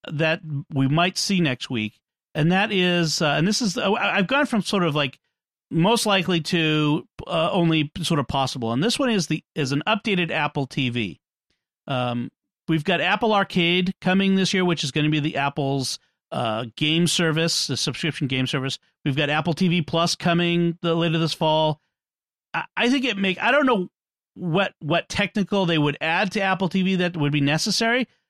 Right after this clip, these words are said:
but it seems like this would be the time to upgrade it if you're going to, to upgrade the, the hardware.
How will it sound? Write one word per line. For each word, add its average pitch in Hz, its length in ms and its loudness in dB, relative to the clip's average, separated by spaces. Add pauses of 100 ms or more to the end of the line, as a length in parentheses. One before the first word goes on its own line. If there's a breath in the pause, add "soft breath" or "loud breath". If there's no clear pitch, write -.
(200 soft breath)
but 196 120 2
it 196 120 2
seems 294 300 2
like 190 240 0
this 233 200 0
would 247 100 2
be 196 80 2
the 165 120 2
time 190 400 2
to 147 260 0
upgrade 156 460 0
it 131 100 0
if 135 140 -2
you're 139 80 0
going 131 380 0
to, 101 280 -10
to 160 140 -2
upgrade 147 460 -2
the, 131 200 -4
the 120 100 -4
hardware. 120 560 -2